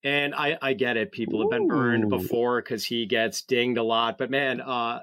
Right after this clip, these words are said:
Speaker 1: whenever he's been healthy throughout his career, he's been really good. Like, yards per carry isn't a great stat, but five point seven for his career,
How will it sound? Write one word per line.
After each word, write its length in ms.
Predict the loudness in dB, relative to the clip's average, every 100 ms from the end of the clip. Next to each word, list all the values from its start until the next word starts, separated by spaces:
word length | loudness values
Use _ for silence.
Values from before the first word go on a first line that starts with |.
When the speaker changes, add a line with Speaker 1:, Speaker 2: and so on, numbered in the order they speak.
| -6
Speaker 1:
whenever 360 | -2 0 0
he's 120 | 0 0
been 120 | -2
healthy 360 | 0 -2 -4
throughout 280 | -8 -4 -2
his 120 | -2
career, 340 | -6 -2 0 0
he's 160 | -2
been 160 | -4 -2
really 220 | -2 -4
good. 280 | -2 -2 -2
Like, 380 | 0 -2 -4 -6
yards 520 | -6 -6 -2 -2 -2
per 140 | -4 -4
carry 320 | 0 0 0
isn't 160 | -2 -4
a 40 |
great 260 | -4 -4 -4
stat, 300 | 0 0 0
but 140 | -6 -8 _
five 360 | -4 0 0 0
point 260 | 0 0
seven 380 | 0 0 0 -2
for 160 | 0 -2
his 140 | 0
career, 500 | 0 0 2 0